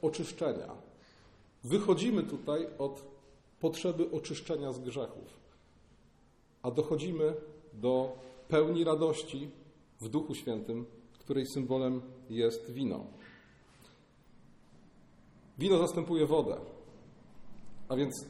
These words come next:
historia zbawienia posuwa się do przodu. Już nie potrzeba oczyszczenia, ale pełnia radości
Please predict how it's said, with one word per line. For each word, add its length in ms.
historia 420
zbawienia 380
posuwa 360
się 140
do 80
przodu. 480
Już 300
nie 320
potrzeba 400
oczyszczenia, 800
ale 180
pełnia 360
radości 560